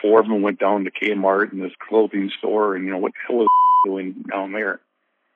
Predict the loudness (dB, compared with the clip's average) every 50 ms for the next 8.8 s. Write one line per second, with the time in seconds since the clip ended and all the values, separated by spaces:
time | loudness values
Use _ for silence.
0 | _ _ _ _ _ _ _ _ -6 -6 -2 -2 -4 0 2 4 4 6 6 4
1 | 4 2 2 2 2 2 2 2 0 0 -2 -2 -4 -6 _ _ _ _ _ _
2 | _ _ _ -12 -8 -6 -6 -6 -4 -4 -4 -2 -4 -4 -2 0 0 2 2 0
3 | -2 -4 -6 -4 -4 -2 -2 0 0 0 0 -2 -2 -4 -2 -2 -2 -2 -2 -4
4 | -6 -4 -4 -6 -6 -6 -8 -10 -8 -8 -8 -8 -8 -10 -12 -12 -10 -8 -8 -8
5 | -8 -10 -12 -14 -14 -14 -12 -10 -8 -6 -8 -8 -10 _ _ _ _ _ _ _
6 | _ _ _ _ _ _ _ _ _ _ _ _ _ _ _ _ _ _ -20 -20
7 | _ _ _ -10 -4 -4 -4 -2 2 4 4 6 4 4 2 0 0 2 2 2
8 | 2 2 0 -2 -2 -2 -2 -2 0 0 0 -2 -2 -4 -8